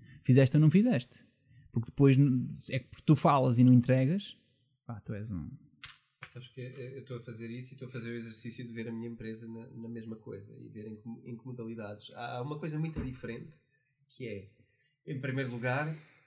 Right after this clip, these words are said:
Speaker 2: tu, tu prestas um serviço que te é pedido. Não, não, não obstante vocês
Speaker 1: Vai, vai.
Speaker 2: poderem fazer uma proposta de valor, mas, mas tu, ahm, ou seja,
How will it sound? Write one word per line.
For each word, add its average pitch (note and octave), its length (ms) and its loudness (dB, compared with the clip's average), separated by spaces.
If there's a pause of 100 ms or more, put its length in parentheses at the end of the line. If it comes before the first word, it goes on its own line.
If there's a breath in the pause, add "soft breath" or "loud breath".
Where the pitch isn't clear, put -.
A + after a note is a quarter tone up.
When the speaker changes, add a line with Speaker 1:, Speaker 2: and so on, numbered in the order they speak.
(360 soft breath)
Speaker 2:
tu, B2 200 -10 (340)
tu A#2+ 160 -12 (120)
prestas C3+ 600 -8
um C3+ 120 -6
serviço B2 540 -12
que - 60 -20
te - 140 -12
é B2 40 -8
pedido. A2 380 -12 (340)
Não, B2+ 300 -10
não, C#3 340 -6
não C#3+ 200 -6
obstante C#3+ 400 -6
vocês C#3 200 -6
Speaker 1:
Vai, E3+ 120 8
vai. E3 100 6
Speaker 2:
poderem C3 140 0
fazer C3 140 -6
uma C3 120 -4
proposta A#2+ 340 -10
de G#2+ 60 -10
valor, G#2+ 300 -8
mas, G#2+ 180 -10 (260)
mas A#2 200 -8
tu, C3+ 360 -8
ahm, A2+ 400 -6 (320)
ou B2 100 -12
seja, G2+ 380 -12